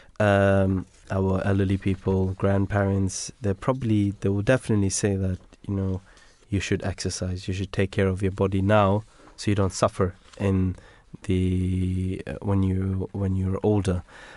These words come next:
Um, we have, um, Nasirat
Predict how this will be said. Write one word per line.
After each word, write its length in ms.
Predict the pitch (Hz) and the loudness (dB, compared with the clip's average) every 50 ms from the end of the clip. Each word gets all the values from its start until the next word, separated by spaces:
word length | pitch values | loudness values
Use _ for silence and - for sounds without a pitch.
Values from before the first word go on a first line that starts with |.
| - - - | -16 -4 0
Um, 300 | 107 107 107 110 117 - - | 2 4 6 4 4 2 0
we 140 | 127 127 127 | -2 -2 0
have, 640 | 117 123 143 135 135 135 127 120 - - - - - - - | 2 2 4 4 4 2 2 -2 -6 -6 -6 -6 -6 -4 -2
um, 580 | - 113 110 110 110 110 110 110 110 110 110 - _ _ _ _ _ _ _ _ _ _ _ _ - | 0 2 4 4 4 4 2 2 2 0 -2 -4 _ _ _ _ _ _ _ _ _ _ _ _ -4
Nasirat 880 | - 117 117 117 113 110 - - 117 104 104 104 107 104 - - - | -2 2 2 2 2 2 0 0 2 2 4 4 4 2 0 -4 -10